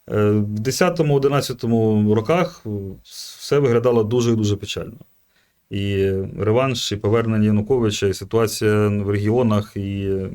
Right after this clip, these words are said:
на Сході, і Півдні особливо. І Росія тоді вже в повний, м, зріст, е, інспірувала і підтримувала, м, сепаратистські рухи,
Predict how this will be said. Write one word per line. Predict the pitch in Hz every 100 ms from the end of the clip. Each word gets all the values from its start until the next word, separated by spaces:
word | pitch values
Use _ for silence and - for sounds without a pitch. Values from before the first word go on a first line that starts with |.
| -
на | 104
Сході, | 101 - 113 104
і |
Півдні | 107 131 113
особливо. | 107 104 101 101 95 95 - - _
І | 113
Росія | 113 117 - 135 127
тоді | 113 110
вже | 110 101 107 104 98 - - _
в | _ -
повний, | 139 131 131 120 117 110 107 - -
м, | 107 104 101 98
зріст, | 101 127 123 - - - _ -
е, | 107 95 95 - - -
інспірувала | 104 107 - 117 120 127 110
і |
підтримувала, | 107 101 117 110 101 101 98 95 _ - _ - 107
м, | 98
сепаратистські | 98 107 117 110 110 139 - 123
рухи, | 120 113 110 101 98